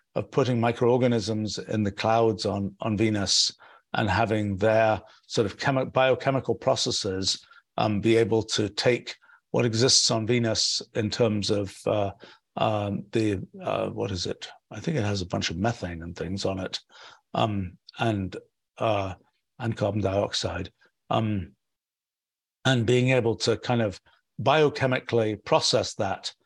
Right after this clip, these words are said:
into something that, um, uh, that's more suitable for life. I mean, the, the thing to understand is there's ordinary chemistry and there's biochemistry. What's the difference between them? In ordinary chemistry, the typical thing one's looking at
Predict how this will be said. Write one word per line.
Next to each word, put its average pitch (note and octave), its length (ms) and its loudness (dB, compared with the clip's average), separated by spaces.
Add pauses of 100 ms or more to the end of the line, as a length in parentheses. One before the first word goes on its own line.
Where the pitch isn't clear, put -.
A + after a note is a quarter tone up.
(400)
into A#2+ 420 0
something A2 540 0
that, G#2 420 -2
um, G2+ 280 2 (360)
uh, G#2 260 2
that's A#2 220 -2
more B2 160 4
suitable G#2 340 0
for G#2 120 -2
life. G#2+ 340 0
I A2+ 60 0
mean, C#3 200 2
the, C#3+ 180 4
the E3 120 2
thing F#3+ 240 4
to D3 140 6
understand C3 600 2
is F#2 280 -6 (400)
there's B2+ 220 4
ordinary D3+ 400 6
chemistry D3+ 600 0
and B2+ 180 -4
there's A2+ 120 0
biochemistry. F#2+ 840 -2 (340)
What's B2+ 200 2
the B2 80 2
difference A2+ 340 2
between F2 320 -4
them? E2 160 -8
In G#2 140 -6
ordinary D3+ 460 6
chemistry, G2+ 720 0 (420)
the A2+ 80 2
typical C#3+ 440 4
thing B2 320 4
one's A2 300 0
looking A#2+ 540 0
at - 340 -2